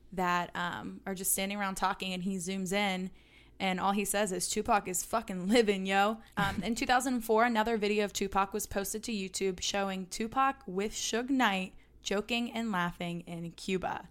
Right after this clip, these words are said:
Speaker 2: Oh my God.
Speaker 1: Um, the Cuba theory was re-sparked in twenty eighteen when a former bodyguard of Tupac named Michael Nice claimed that Tupac is still alive and that he helped him flee to Cuba. Michael came forward stating that Tupac was smuggled into compu-,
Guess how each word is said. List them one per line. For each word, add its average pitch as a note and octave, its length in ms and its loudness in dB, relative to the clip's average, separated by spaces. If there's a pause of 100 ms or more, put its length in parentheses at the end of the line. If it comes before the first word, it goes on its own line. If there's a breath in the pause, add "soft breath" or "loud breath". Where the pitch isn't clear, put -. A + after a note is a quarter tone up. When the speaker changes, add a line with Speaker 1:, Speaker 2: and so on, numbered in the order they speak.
Speaker 2:
Oh E3+ 40 -2
my E3+ 160 -2
God. D3 400 -4
Speaker 1:
Um, G3 220 4
the G#3+ 100 0
Cuba C4+ 260 -2
theory A3 300 6
was G3 240 0
re-sparked F#3+ 520 0
in G#3+ 100 -2
twenty G3+ 320 -4
eighteen F#3+ 380 -4
when F#3+ 100 -4
a F#3 40 -8
former G3+ 340 -4
bodyguard F#3 560 0
of F#3+ 120 -8
Tupac F3 500 -2
named F3 220 -4
Michael F3+ 320 -4
Nice F#3 400 -2
claimed F#3+ 340 -6
that F#3 160 -8
Tupac G#3+ 440 -4
is A3 160 -4
still F#3+ 260 -4
alive F3 460 -2
and F#3+ 120 -6
that F3+ 140 -4
he G3 440 -6 (240)
helped - 380 4
him F#3 280 -6 (160)
flee G3 240 0
to F3+ 80 -6
Cuba. - 480 -4 (540 soft breath)
Michael A#3 260 0
came C#4 240 -2
forward G#3 380 2
stating G3 320 0
that F#3+ 180 -4
Tupac A#3 420 0
was G#3+ 120 -6
smuggled G3 400 -2
into A#3+ 180 -6
compu-, A#3+ 300 -6